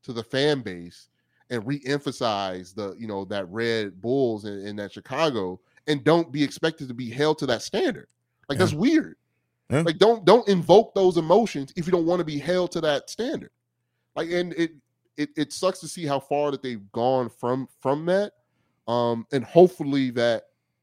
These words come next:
Speaker 1: they understand this is what the Bulls fan base is strong. It's
Speaker 2: Yeah.
Speaker 1: strong. They became relevant for two years and everybody came back after we all acknowledged, like, we're not accepting this, right?
Speaker 2: Yeah.
Speaker 1: And I just hate to see the,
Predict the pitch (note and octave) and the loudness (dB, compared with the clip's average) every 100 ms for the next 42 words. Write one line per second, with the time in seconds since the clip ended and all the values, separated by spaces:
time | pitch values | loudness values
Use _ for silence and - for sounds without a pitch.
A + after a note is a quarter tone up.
0 | _ A#2+ B2 C3 C3 B2 - D3 D#3 C3+ | _ -8 -4 0 0 -2 -2 0 2 2
1 | B2+ - C3+ E3 D3 E3 - _ _ _ | -4 -8 -8 -6 -8 -10 -12 _ _ _
2 | _ _ A#2+ A#2 C#3+ F#3 F3+ D3 C3+ B2 | _ _ -12 0 6 6 6 0 -2 -2
3 | A2+ G#2 F#2+ - - A2+ A2+ F2 C#2+ _ | -4 -6 -12 -12 -6 -4 -4 -6 -12 _
4 | _ _ _ _ - B2+ A2 G#2 C#3 D#3 | _ _ _ _ -6 -2 -2 -2 -2 -2
5 | A#2 G2 - - D#3+ G3+ G3+ G3 E3+ E3 | -2 -8 -10 -2 0 2 4 2 4 4
6 | F#3 D3 C3 - B2 - F#3 D3 D#3+ C3 | 4 4 -2 -4 -10 -8 -8 -6 -4 -4
7 | G2+ G#2+ A#2+ C#3 C3+ C3+ B2+ D#3 B2+ A2+ | -4 -10 -6 -2 -2 -2 -4 -4 -6 -4
8 | F#2+ - _ _ _ _ - D#4+ - D3+ | -8 -10 _ _ _ _ 0 0 0 0
9 | C#3+ C3+ C3+ D3 D#3+ D3 C3 C3+ B2+ B2 | 0 0 2 4 4 2 0 0 0 -4
10 | B2+ A2+ A2+ B2 B2+ A#2+ A#2+ - B2 - | -4 -4 -4 -4 -2 -4 -8 -6 -6 -6
11 | G2 E2 - - _ - G#2+ B2+ - D3 | -14 -14 -20 -20 _ -6 -2 -2 -4 -6
12 | G2+ F2+ _ D3+ D3+ D3 C#3+ _ _ _ | -6 -8 _ 2 4 4 0 _ _ _
13 | _ _ _ _ _ _ _ _ _ _ | _ _ _ _ _ _ _ _ _ _
14 | _ _ _ _ _ D#3+ D3 B2+ F#3+ - | _ _ _ _ _ -4 -2 2 0 0
15 | E3 E3 D3+ C3+ C3 B2 A2+ | -8 -6 -8 -6 -6 -6 -8